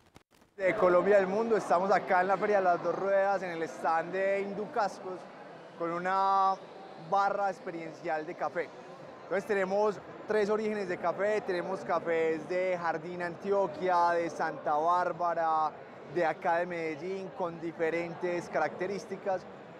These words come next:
Y la idea es que conozcan cuáles son las, eh, características que se le evalúan a un café. Yo soy Juan Felipe Jaime, soy catador, barista, igual que Nayibe, también es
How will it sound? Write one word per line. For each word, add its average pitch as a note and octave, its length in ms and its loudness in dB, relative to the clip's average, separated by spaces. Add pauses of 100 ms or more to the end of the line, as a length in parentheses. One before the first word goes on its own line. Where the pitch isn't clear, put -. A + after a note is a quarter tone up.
(140)
Y B3 140 -2
la A#3+ 100 6
idea G#3 380 6
es G3+ 180 -2
que G#3+ 160 -4
conozcan F#3+ 880 -4
cuáles G3 400 2
son F#3+ 320 0 (680)
las, F3+ 760 4 (760)
eh, D3+ 420 0
características G3 880 -2
que F#3 80 -8
se F3 80 -4
le E3+ 80 0
evalúan F#3 640 0
a D#3+ 80 0
un D3+ 380 -2
café. G#3 400 0 (400)
Yo D#3 80 -6
soy F3+ 580 2
Juan F3+ 180 -2
Felipe D#3 380 -6
Jaime, F3 480 -4
soy D3+ 380 -2
catador, F3 960 2
barista, F3 800 0 (380)
igual D#3+ 380 2
que F#3 420 -2
Nayibe, F3+ 540 -4
también D3+ 420 -2
es E3 480 2